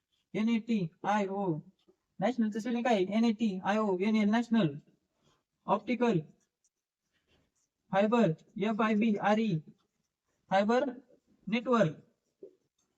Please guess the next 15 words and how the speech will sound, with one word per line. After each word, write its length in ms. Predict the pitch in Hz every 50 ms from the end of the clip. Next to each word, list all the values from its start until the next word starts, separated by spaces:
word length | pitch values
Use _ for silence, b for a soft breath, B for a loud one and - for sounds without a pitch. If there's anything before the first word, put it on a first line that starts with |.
| _ - - - _ _ _ - - - _ _ _ _ _ - - - _ _ _ _ -
लक्षात 240 | 196 240 - 262 240
आलं 120 | 254 254
का? 200 | 240 233 196 165 151 - _ _ - 170
एनओएफएन, 720 | 208 233 233 240 247 247 247 247 240 226 - 233 202 165 - - _ _ _ - -
नॅशनल 360 | 202 226 233 226 233 240 220
ऑप्टिकल 360 | 220 220 - 233 233 262 247
फायबर 440 | 226 240 226 214 208 202 226 247 269 277 - - _ _ _ _ _ _ _ _ _ _
नेटवर्क, 480 | - 220 240 226 262 247 240 208 175 165 - - _ _ _ _ _ -
एनओएफएल, 1300 | 175 202 226 233 247 247 254 240 240 - - - - - _ _ _ _ _ 208 196 214 202 190 165 -
नॅशनल 380 | 160 196 226 240 - 226 247 233
ऑप्टिकल 340 | 240 226 - 262 233 247 247
फायबर 280 | 226 240 226 214 226 233
नेटवर्क. 440 | 220 233 240 214 240 226 196 165 - - _ _ _ _ _ _ -
त्यानंतर 300 | 208 226 240 233 240 247
एनडीसी, 440 | 262 269 269 262 269 254 - 220